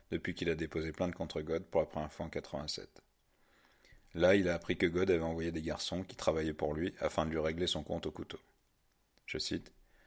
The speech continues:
Ces garçons étaient d'autres victimes de God, mais ils étaient si effrayés par lui qu'ils faisaient ce qu'il leur demandait », dit-il. Fin de citation.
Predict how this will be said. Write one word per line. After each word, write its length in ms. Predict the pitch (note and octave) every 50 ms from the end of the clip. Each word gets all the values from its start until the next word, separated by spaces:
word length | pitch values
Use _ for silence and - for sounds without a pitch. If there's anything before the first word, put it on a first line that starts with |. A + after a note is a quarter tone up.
| - - - _ _ -
Ces 140 | - - E2+
garçons 480 | F2+ F#2 F2 - - A2+ A2 A2+ - - - -
étaient 240 | - F2 - F#2 E2
d'autres 380 | E2+ G2 A2+ A2+ - - F#2+
victimes 380 | F2 E2+ D#2+ - - F2+ E2+ D#2+
de 100 | D#2 D2+
God, 280 | D2 D2 C#2+ D#2 - - - _ _ _ _ -
mais 140 | - D#2+ D#2
ils 80 | E2
étaient 200 | F2 D#2+ - D#2
si 220 | D2 - - A#2 A2+
effrayés 380 | G#2 - - F#2 F2 E2+ D#2+
par 180 | - - D2 D2+
lui 240 | D#2+ E2+ F#2+ B2 - - _
qu'ils 120 | - - -
faisaient 280 | - - E2 D#2+ D#2+
ce 100 | D#2 -
qu'il 220 | - - - D#2+ D2
leur 140 | C#2+ D2 D2
demandait », 400 | D2+ D2+ D2+ C#2+ D2 C#2+ - - _ _ _
dit-il. 320 | - D2 - - - - - - - _ _ _ _ _ _ _ _ _ _ _ _ _ _ _ _ _ _ _ _ _ _ _ _ _ _ -
Fin 80 | -
de 60 | D2 C2+
citation. 440 | - - - - - - - -